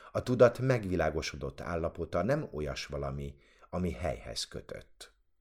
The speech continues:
A megvilágosodás a tudat alapvető természetének megtapasztalása, amely mindenütt jelen való,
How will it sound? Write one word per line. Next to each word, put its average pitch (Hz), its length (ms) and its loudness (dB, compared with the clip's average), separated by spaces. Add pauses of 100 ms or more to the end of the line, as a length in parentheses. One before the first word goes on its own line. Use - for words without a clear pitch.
(560)
A - 80 -4
megvilágosodás 104 1120 4
a 98 100 0
tudat 104 320 2
alapvető 80 680 0
természetének 76 960 -4
megtapasztalása, 76 1200 -4 (400)
amely 107 300 4
mindenütt 110 640 0
jelen 71 360 0
való, 69 480 -2